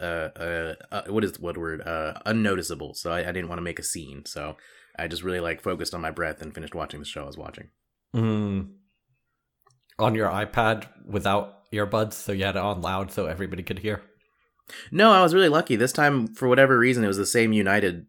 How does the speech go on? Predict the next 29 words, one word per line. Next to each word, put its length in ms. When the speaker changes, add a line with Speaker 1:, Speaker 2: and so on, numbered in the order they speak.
Speaker 1:
uh, 340
flight 340
that 100
I, 220
I 20
guess 140
it 60
was 80
a 40
different 220
flight 160
'cause 100
it 20
was 80
from 100
a 40
different 200
city, 120
but 80
they 60
had 180
the 140
little 160
screens 360
on 60
the 60
back 200
of 80
the, 320